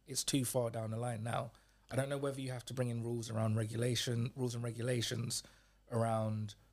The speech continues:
what you can and can't do once you own it. But I think the Premier League has sold itself out so far now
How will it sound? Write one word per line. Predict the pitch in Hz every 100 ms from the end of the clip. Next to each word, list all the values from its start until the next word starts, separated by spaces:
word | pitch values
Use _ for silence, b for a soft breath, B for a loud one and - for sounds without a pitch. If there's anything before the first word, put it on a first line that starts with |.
| _
what | 127 117
you |
can | 117 123 117
and | 113
can't | 123 120
do | 120
once | 113 123 -
you | 117 -
own | 143 151
it. | 180 - _
But | 135 135
I |
think | 127 139 131 - b b
the | -
Premier | 135 143 139
League | 127
has | 117 131 123
sold | - 123
itself | 123 - 117 107
out | 120 135 123 - _ _ _ _ _ _ _
so | - - 131 123
far | - - 123 117 104
now | 104 117 120